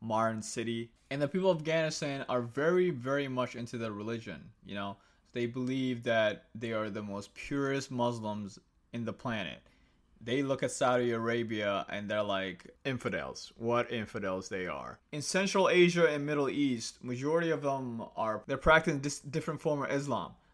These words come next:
Like, in Pakistan, you can hardly say that, you know, they're fully Muslim.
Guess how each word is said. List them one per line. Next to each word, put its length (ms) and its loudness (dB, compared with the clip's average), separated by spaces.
Like, 160 -4
in 120 -4
Pakistan, 960 0
you 80 -10
can 160 -6
hardly 400 0
say 340 2
that, 120 0
you 120 -4
know, 160 -2
they're 380 -2
fully 480 0
Muslim. 560 -4